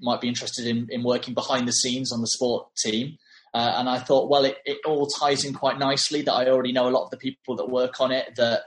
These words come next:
um, that I, it, it's something that I'm, I'm passionate and involved in. So I, I started working behind the scenes. Um, in the back room, we've got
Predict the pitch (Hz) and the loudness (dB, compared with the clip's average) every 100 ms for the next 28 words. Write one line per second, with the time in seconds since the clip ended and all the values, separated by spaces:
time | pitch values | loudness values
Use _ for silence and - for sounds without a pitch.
0 | - - - - - 117 117 113 113 113 | -12 -16 -18 -6 0 2 2 0 0 -4
1 | - _ - - 151 117 131 143 135 - | -6 _ -20 -4 0 2 0 -2 -6 -4
2 | 123 131 117 120 120 120 107 120 113 131 | -2 -2 -2 -2 -2 -2 -2 -4 -4 -6
3 | 127 135 117 117 113 127 123 127 123 139 | -4 -2 -2 -4 0 0 2 0 2 4
4 | 127 127 123 127 - 135 127 113 120 123 | 4 4 2 0 2 0 0 -2 -2 -2
5 | 120 120 117 - 131 117 113 - 143 151 | -2 -4 -4 -4 -4 -2 -2 0 -2 -2
6 | 147 - - - - - 113 113 113 113 | 0 0 0 -8 -12 -2 2 2 2 0
7 | 113 - - 120 247 - 131 - 127 123 | 0 -2 -6 -6 -2 0 -2 -2 -2 -2
8 | 117 117 | -2 -4